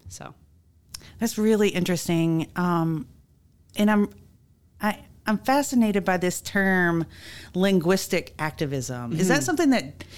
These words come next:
Speaker 2: you came up with, or does that come from someone else? Can you dig a little bit more into that?
Speaker 1: Yeah. So,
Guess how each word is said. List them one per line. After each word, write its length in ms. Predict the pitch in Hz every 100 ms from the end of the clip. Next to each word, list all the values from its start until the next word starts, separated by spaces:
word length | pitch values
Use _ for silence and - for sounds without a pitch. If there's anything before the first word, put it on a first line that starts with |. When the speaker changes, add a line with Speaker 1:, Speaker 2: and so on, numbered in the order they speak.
| -
Speaker 2:
you 260 | 185 233 294
came 260 | 302 294
up 140 | 277 277
with, 200 | 277 247
or 40 |
does 120 | 208
that 140 | 226 202
come 200 | 226 208
from 160 | 190
someone 320 | 180 190 180 214
else? 240 | 233 226
Can 100 | 220
you 400 | 226 226 196 175 -
dig 160 | - 208
a 60 | 202
little 160 | 208
bit 120 | 196
more 160 | 180 185
into 140 | 202
that? 260 | 220 226 233 - - - -
Speaker 1:
Yeah. 580 | 170 196 262 247 156 131 -
So, 640 | - 226 220 214 214